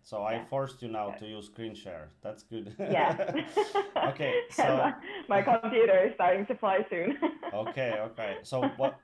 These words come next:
Speaker 1: so basically it doesn't require as much bandwidth. So if you have a slower connection, it will be, you know, better than screen sharing. And also
Speaker 2: Yeah.
Speaker 1: you don't show your private stuff. So for example,
Speaker 2: Yeah.
Speaker 1: here we see that you're a marketing professional. We already see that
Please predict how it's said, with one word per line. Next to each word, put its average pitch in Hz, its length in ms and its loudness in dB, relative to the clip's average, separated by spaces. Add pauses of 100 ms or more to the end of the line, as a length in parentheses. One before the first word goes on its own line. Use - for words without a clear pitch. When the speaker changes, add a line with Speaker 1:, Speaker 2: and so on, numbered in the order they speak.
(320)
Speaker 1:
so 135 120 -2
basically 135 500 -4
it 175 80 -8
doesn't 127 240 -2
require 123 440 -2
as 117 160 -8
much 113 360 -8
bandwidth. 120 540 -6 (120)
So 110 300 -4
if 107 160 -10
you 117 100 -6
have 110 180 -2
a 104 60 -8
slower 110 300 -2
connection, 117 600 -8
it 113 160 -10
will 117 100 -8
be, 104 240 -10 (180)
you 104 140 -12
know, 95 120 -6
better 107 300 -2
than 98 180 -8
screen 117 280 -10
sharing. 123 440 -6 (380)
And 113 160 -6
also 131 420 0
Speaker 2:
Yeah. 165 160 0 (240)
Speaker 1:
you 104 260 -8
don't 139 220 -2
show 139 340 -4
your 120 200 -2
private 117 540 -2
stuff. - 420 -4 (480)
So 131 160 -6
for 123 140 -4
example, 127 420 -2
Speaker 2:
Yeah. 147 140 0
Speaker 1:
here 143 360 -4
we 117 120 -6
see 135 240 -10
that 110 240 -10
you're 113 100 -2
a 107 160 -6
marketing 120 380 -6
professional. 117 600 -8
We 110 100 -4
already 110 340 -4
see 127 280 -10
that 107 200 -6